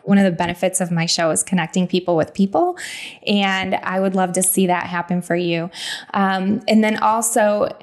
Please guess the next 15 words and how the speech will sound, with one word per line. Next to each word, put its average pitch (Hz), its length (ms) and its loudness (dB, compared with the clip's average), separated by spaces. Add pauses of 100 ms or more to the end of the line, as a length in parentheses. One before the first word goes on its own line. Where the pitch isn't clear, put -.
(180)
just, - 380 0 (540)
I 226 60 4
have 240 280 4
to - 80 2
say 180 300 0
from 180 220 0
a 175 40 -4
personal 202 500 0
standpoint, 175 760 -2
you 196 120 4
know, 175 340 0 (380)
you're, 247 600 2
you're 247 260 2
really 196 680 -2 (380)
strong. 175 580 -2